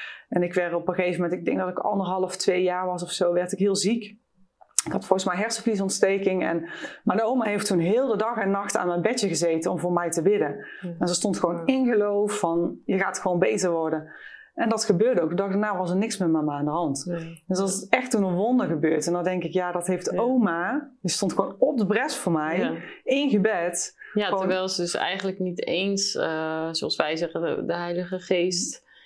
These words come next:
Speaker 1: Ja.
Speaker 2: op die manier had. Of, eh, maar echt gewoon eigenlijk, eh, waar we het over hadden van God zoekt jou, God zoekt mensen om voor anderen te bidden.
Speaker 1: Juist.
Speaker 2: Dan zie je eigenlijk dat jouw oma gewoon ook een kanaal is geweest op
Speaker 1: Ja.
Speaker 2: dat moment.
Speaker 1: Ja.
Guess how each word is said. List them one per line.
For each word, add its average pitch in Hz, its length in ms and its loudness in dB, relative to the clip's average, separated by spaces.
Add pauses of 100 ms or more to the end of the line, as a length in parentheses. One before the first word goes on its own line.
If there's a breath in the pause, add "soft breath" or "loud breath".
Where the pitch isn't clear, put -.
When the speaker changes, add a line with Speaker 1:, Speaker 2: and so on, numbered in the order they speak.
(100)
Speaker 1:
Ja. 247 240 4
Speaker 2:
op 190 60 -2
die 185 140 2
manier 185 320 0
had. 180 400 -2
Of, - 320 -4
eh, 170 220 -4
maar 175 220 -2
echt - 220 -6
gewoon 190 420 -2
eigenlijk, 196 600 0
eh, 180 160 0 (120)
waar 185 200 -2
we 196 60 -4
het 196 120 2
over 185 220 0
hadden 202 260 -2
van 175 260 -2 (260 loud breath)
God 147 260 4
zoekt - 460 0
jou, 190 340 2
God 196 280 0
zoekt 240 340 0
mensen 214 640 0
om 202 140 0
voor 196 140 0
anderen 208 340 -2
te 202 160 0
bidden. 185 280 2
Speaker 1:
Juist. - 500 -4
Speaker 2:
Dan 185 100 -4
zie 202 140 2
je 208 80 4
eigenlijk 208 400 -2
dat 196 160 0
jouw - 140 0
oma 202 460 0
gewoon 202 360 0
ook 202 220 0
een 196 80 0
kanaal 190 460 0
is 196 120 -2
geweest 165 280 -2
op 208 60 2
Speaker 1:
Ja. 254 60 2
Speaker 2:
dat 165 180 -4
moment. 165 540 -2
Speaker 1:
Ja. 233 140 -2